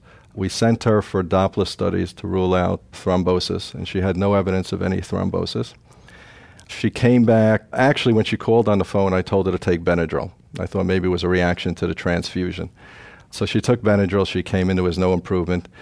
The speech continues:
I gave her the antibiotics. She came in two days later with no improvement. And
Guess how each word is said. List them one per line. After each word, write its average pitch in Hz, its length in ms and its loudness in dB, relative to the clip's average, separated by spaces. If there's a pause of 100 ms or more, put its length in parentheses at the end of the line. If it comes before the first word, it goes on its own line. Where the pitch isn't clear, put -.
(360)
I 92 80 -4
gave 104 240 2
her 113 60 6
the 107 140 4
antibiotics. 98 960 2
She - 160 -8
came 98 260 0
in 92 240 2 (100)
two 107 160 -2
days 95 280 2
later 95 260 4
with 92 160 -2
no 90 220 2
improvement. 90 680 -2 (480)
And 95 500 0